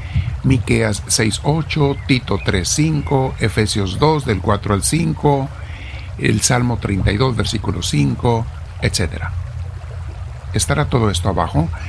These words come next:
Ve en el angulito, en los tres puntitos, para que veas los comentarios del autor y puedas leer las citas bíblicas, si así lo quieres, o todo el, el escrito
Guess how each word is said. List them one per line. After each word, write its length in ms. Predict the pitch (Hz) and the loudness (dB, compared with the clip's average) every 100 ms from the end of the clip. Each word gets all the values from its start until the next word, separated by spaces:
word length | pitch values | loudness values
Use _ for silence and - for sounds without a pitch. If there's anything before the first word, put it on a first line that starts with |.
| - - - | -6 -6 -2
Ve 220 | - 104 | 2 2
en 100 | 101 | 2
el 100 | 107 | 2
angulito, 520 | 101 98 110 127 - | 2 2 2 0 2
en 40 | 127 | 0
los 140 | 104 | 2
tres 160 | 113 - | 0 0
puntitos, 480 | 123 110 120 131 - | 2 2 2 0 0
para 200 | 110 101 | 0 0
que 120 | 101 | 0
veas 100 | 95 | 0
los 160 | 95 | 2
comentarios 500 | - - 87 90 90 | 2 2 2 2 2
del 140 | 87 104 | 2 2
autor 420 | 113 123 117 113 - - - - - | 2 4 2 2 -4 -6 -6 -4 -2
y 80 | |
puedas 320 | - 110 110 104 | 0 2 2 2
leer 180 | 101 | 0
las 140 | 101 92 | 0 0
citas 300 | 117 113 104 | 0 0 2
bíblicas, 420 | 139 127 101 92 | 2 2 -2 -2
si 60 | 104 | 0
así 160 | - | 0
lo 100 | 110 | 0
quieres, 380 | - 120 113 - - | 2 2 2 0 2
o 100 | 117 | 2
todo 320 | - 110 117 | 4 4 4
el, 100 | 110 - | 0 -2
el 180 | - 98 - | 0 0 0
escrito 680 | 98 - 156 143 - 123 | 0 0 2 2 4 2